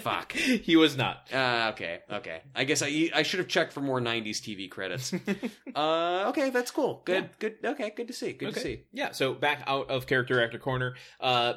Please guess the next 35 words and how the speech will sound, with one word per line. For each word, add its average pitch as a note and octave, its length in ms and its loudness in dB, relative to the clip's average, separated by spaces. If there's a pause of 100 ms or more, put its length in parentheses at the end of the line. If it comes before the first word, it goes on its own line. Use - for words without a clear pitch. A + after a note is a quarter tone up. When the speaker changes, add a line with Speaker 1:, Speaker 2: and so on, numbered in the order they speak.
(120)
Speaker 2:
Bud, C#3 420 4
this A#2+ 160 -4
character, A2+ 460 -2
is G#2+ 260 -4
going A#2 280 0
to G#2+ 60 -12
get G#2 300 -4
Mister G#2+ 240 -8
O'Brien, F#2+ 580 -6
uh, - 80 -6
Speaker 1:
Yeah. G2 240 0
Speaker 2:
Papa G2 240 -2
Mia F#2 240 -4 (120)
for F#2+ 180 -4
Tim, F2+ 420 -12
um, F2+ 440 -10
while F#2+ 260 -4
they F2+ 100 -6
peruse F2+ 460 -14
the - 80 -18
cars. - 360 -14 (100)
Speaker 1:
Yeah. C3+ 240 -2 (420)
So G#3+ 160 0
they G3 80 4
look G#3 160 4
around, F#3 380 4
look E3 80 0
at E3 80 0
all D#3+ 80 6
these D#3 220 0
big, D#3+ 260 0
expansive, D3 520 -2
nice, C#3 240 -4
fancy C3 380 -4
cars, C3 640 0